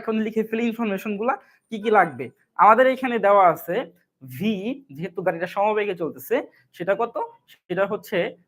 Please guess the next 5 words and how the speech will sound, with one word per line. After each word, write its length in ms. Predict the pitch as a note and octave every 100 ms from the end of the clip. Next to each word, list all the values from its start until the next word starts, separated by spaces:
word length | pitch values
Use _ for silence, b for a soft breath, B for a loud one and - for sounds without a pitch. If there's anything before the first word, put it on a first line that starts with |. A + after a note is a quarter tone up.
| _
তোমার 240 | E3+ D3+ C3+ - _ _ B3
চুয়ান্ন 380 | B3+ C4 A3 D3+ F3+ B3 _ _ _ _ _ _ _ _ _ C6+ _ _ _ _ _ _ _ _ -
কিলোমিটার, 640 | A3 G#3+ F3+ D#3+ D#3 D3 G#3+ - _ _ _ _ _ _ _ _ _ _ _ _ _ _ _ _ _ _ _ _ _ -
চুয়ান্ন 280 | G3+ G#3+ F#3+ F#3
কিলোমিটার 460 | F#3+ F3 E3 G3+